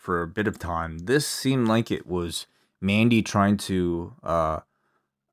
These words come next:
play some type of a, um, mind game, but it, it ended up not being that. So, uh, you know, but I wonder what the reason was for this.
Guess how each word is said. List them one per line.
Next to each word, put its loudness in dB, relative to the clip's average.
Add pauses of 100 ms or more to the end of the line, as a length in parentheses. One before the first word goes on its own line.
(200)
play 2
some 2
type -2
of -2
a, 0 (100)
um, -4 (200)
mind 0
game, 0 (100)
but -2 (1300)
it, -8 (520)
it -4
ended 2
up 2
not 0
being 2
that. -2
So, 2
uh, 2
you 0
know, 0 (240)
but 2
I 6
wonder 4
what 4
the -2
reason 2
was 0
for -8
this. -4